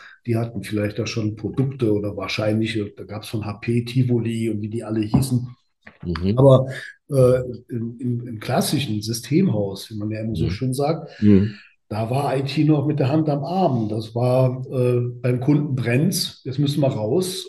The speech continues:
Speaker 1: und,
Speaker 2: Mhm.
Speaker 1: äh, mit dem Feuerlöscher ran. Und wir haben unsere Services so aufgebaut, dass wir das proaktiv haben wollten. Wir wollten
Speaker 2: Mhm.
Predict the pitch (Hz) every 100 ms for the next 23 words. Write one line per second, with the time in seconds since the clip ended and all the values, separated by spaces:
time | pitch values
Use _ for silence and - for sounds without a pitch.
0 | - 139 - 90 82 104 147 147 147 151
1 | - 196 147 117 - 104 101 98 101 110
2 | - - 117 107 110 - 127 117 120 113
3 | 135 147 147 - - - 127 123 120 139
4 | 139 135 135 117 - 131 160 160 - 170
5 | 170 160 170 165 - - - _ 131 131
6 | 127 127 127 123 123 107 - - 277 98
7 | - - 104 98 - - _ _ _ _
8 | - 117 104 98 104 101 98 95 98 113
9 | 110 113 113 117 107 107 101 87 92